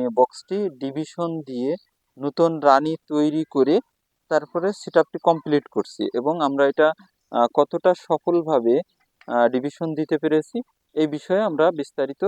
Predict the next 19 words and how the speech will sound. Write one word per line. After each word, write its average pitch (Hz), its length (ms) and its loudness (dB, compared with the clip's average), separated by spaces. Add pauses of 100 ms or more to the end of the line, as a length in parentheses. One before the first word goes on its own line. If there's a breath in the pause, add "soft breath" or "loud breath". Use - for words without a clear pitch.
(140)
এই 131 100 -4
ভিডিওতে 127 400 -2
আলোচনা 135 440 2
করব। 156 260 -2 (520 soft breath)
এবং 165 300 6 (160)
নতুন 185 280 -2 (120)
বক্স 143 300 2 (360)
অবস্থায় 147 500 0
আপনার 156 320 0 (420)
কি 208 80 -4
কি 208 140 -6
পরিচর্যা 170 640 2
আছে, 107 240 -2 (380)
এই 175 100 0 (120)
পরিচর্যার 185 580 0
বিষয়গুলো 156 580 -4
আমরা 165 220 2 (500)
এই 156 120 0
ভিডিওতে 151 520 -4